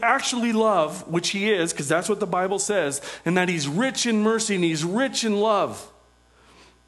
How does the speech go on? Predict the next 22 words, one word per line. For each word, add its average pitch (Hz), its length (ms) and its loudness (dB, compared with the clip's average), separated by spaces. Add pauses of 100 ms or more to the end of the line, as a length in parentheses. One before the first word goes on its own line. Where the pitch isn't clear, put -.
(1080)
and 143 100 4
he 180 60 4
has 170 100 0
a 147 60 0
great 214 300 0
love 220 240 2
with 165 140 -4
which 180 220 -2
he 202 80 -2
loved 175 300 0
us. 123 300 -2 (320)
And 151 180 2
when 190 140 2
did 214 120 0
he 202 100 -2
love 170 240 2
us? 117 240 -6
Even 160 300 0
when 147 160 0
we 143 100 0
were 131 80 0
sinners. 170 640 -4